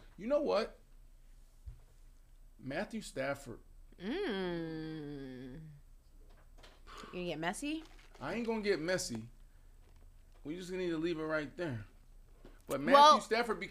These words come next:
Speaker 1: yeah, Matthew Stafford, his backup had a great, a, a really good, uh, preseason. So you could potentially see that.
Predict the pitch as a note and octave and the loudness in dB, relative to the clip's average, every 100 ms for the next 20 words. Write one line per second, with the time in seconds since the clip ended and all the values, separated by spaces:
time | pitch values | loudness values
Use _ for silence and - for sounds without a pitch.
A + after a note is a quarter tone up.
0 | - - E3+ F3 E3+ G#3+ B3 A#3 - A#3+ | -10 -4 -2 -2 0 2 2 0 2 2
1 | E3+ E3+ A3 A#3 - C4 G#3 G#3+ G3 B2+ | 4 0 0 0 2 4 4 4 2 2
2 | D#3 G#3+ G#3+ D#3+ C#3 D3+ D#3+ A#3+ A#3+ G#3+ | 2 2 4 2 4 2 2 2 2 2
3 | A#3 - F#3 G3 - A#3 B3+ - C#3 A2+ | 2 4 6 6 6 -4 -2 -2 -2 -4
4 | - - - - - - F3+ A#3 D4 C#4+ | -12 -20 -20 -20 -10 0 2 2 0 -2
5 | C#4+ C4+ A3+ A#3+ - G#3+ G#3+ G#3 G#3 F3+ | -2 -2 0 0 0 0 0 -2 -4 -8
6 | - - - - F#3 F3 D3 C#3+ A#2 | -14 -20 -12 -6 -4 0 2 2 0